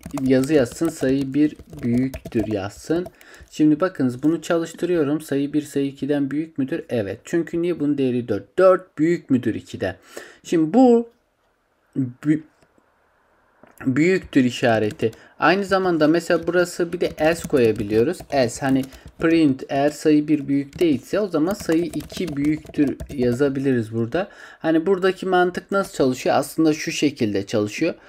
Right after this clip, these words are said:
Bu büyükse burası çalışsın, değilse burası else. Eğer böyleyse bu çalış, değilse else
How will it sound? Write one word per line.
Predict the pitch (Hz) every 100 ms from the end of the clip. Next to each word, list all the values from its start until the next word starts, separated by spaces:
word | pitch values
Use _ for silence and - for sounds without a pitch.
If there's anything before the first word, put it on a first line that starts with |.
| - - _ -
Bu | 220 220
büyükse | 226 220 - 143
burası | 147 151 156
çalışsın, | 170 190 185 180 190 180 156 127
değilse | 160 160 151 156 151
burası | 127 113 98 - - -
else. | 113 101 - - -
Eğer | 120 117 110 110 107
böyleyse | 143 185 196 196 196 196 - 202 208 - _ _
bu | 135
çalış, | 120 107 92 113 - 113
değilse | 120 156 165 123 104 - - 196 233 - _ _
else | - 113 135 151